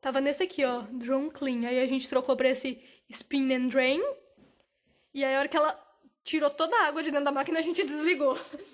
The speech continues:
Então é isso. Que medo. Nunca mais usaremos isso.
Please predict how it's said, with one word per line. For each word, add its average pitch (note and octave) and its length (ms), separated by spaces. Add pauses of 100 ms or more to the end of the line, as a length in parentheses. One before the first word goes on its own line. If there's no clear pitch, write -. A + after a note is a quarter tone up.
(160)
Então E4+ 480
é G4+ 320
isso. - 480 (840)
Que E4 140
medo. A#3+ 640 (260)
Nunca C#4 300
mais C#4+ 260
usaremos D4 540
isso. A3+ 480